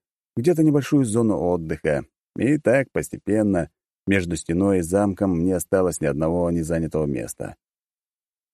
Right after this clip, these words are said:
«Вот первый экспонат», указал на котелок. Сверху и по бокам установлены светильники, что мягко и равномерно освещает исцарапанную и грязную посуду. Мы даже от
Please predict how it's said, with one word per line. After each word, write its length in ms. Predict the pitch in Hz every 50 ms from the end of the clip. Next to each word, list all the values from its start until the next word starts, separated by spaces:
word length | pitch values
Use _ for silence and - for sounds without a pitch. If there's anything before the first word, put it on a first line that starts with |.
| _ _ _ _ _ _ _ _ _ _ _ _ _ _ -
«Вот 240 | 160 202 208 - - _ _ -
первый 360 | 160 175 160 160 165 156 - -
экспонат», 520 | - - - - 95 92 92 87 - - _ _ _ _ _ -
указал 420 | - - - 95 82 90 87 82
на 120 | 82 85 82
котелок. 440 | - 92 - 113 98 78 58 - _ _ _ _ _ _ _ _
Сверху 460 | - - - 95 104 104 101 - 101
и 60 | 95 87
по 120 | - 82
бокам 420 | 80 82 78 - 104 104 104 95
установлены 560 | 87 - - 82 87 87 87 87 87 87 87 82
светильники, 680 | - - 104 - - 135 123 101 78 69 - 62 58 - _ _ _ _ _ _
что 160 | - - - 85
мягко 420 | 85 92 101 98 95 - - 92
и 160 | - - 110
равномерно 600 | 107 101 92 92 90 87 92 98 101 90 87 85
освещает 460 | 78 - 80 76 - 98 92 82 -
исцарапанную 600 | 80 - - 80 76 92 95 - - 90 87 85
и 40 | 85
грязную 400 | 80 78 87 85 78 82 82 78
посуду. 460 | - 85 78 - 64 57 50 - - _ _ _ _ _ _ _ _ _ _ _ _ _ _ _ _ _ _
Мы 360 | - 87 107 123 131 131 131 113
даже 300 | 113 117 110 107 117 113
от 80 | 104